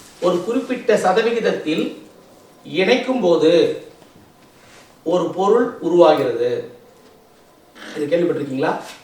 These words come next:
அதான் சொன்னேன், இது புதுசு உங்களுக்கு. பதினஞ்சு நிமிஷம் ஆச்சரியம் தான் உங்களுக்கு காத்திருக்கு. ஒரு பொருள் உருவாகிறது, அதற்கு பெயர் நல செந்தூரம்.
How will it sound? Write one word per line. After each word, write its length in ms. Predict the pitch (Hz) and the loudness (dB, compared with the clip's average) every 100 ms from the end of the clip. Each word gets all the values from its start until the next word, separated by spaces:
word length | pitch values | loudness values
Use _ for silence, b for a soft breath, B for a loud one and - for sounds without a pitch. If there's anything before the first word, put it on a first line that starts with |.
| _ _ _ _ _ _ _ _ _ _ | _ _ _ _ _ _ _ _ _ _
அதான் 320 | 139 143 160 | -8 -6 -6
சொன்னேன், 360 | 131 139 196 - | -4 -4 -4 -6
இது 100 | 170 | -8
புதுசு 360 | 151 160 175 156 | -8 -8 -6 -6
உங்களுக்கு. 480 | 131 120 113 110 - - - - - - - - - - - - - - - - - | -6 -6 -10 -12 -14 -20 -20 -20 -20 -20 -20 -20 -20 -20 -20 -20 -20 -20 -20 -20 -8
பதினஞ்சு 300 | 151 170 185 | -2 0 0
நிமிஷம் 280 | 170 180 208 | -2 -4 -2
ஆச்சரியம் 440 | 165 160 - 156 | 0 0 0 0
தான் 100 | 160 | 0
உங்களுக்கு 280 | 170 143 127 | 0 -2 -4
காத்திருக்கு. 420 | 127 - - 143 - _ _ _ _ _ _ _ - - _ _ - | -6 -8 -12 -16 -18 _ _ _ _ _ _ _ -20 -20 _ _ -20
ஒரு 220 | - 202 175 | -2 -2 0
பொருள் 200 | 180 208 | 0 0
உருவாகிறது, 680 | 156 151 131 - - - - _ - _ _ | 0 0 0 -2 -8 -14 -18 _ -20 _ _
அதற்கு 340 | 139 196 202 | -4 -2 -2
பெயர் 560 | 196 131 135 - - - - _ _ _ _ - - - | 0 2 2 2 -2 -14 -20 _ _ _ _ -20 -20 -12
நல 440 | 139 131 147 175 | -6 -2 2 2
செந்தூரம். 680 | 208 160 147 147 143 - - | 2 0 -2 -2 -2 -2 -6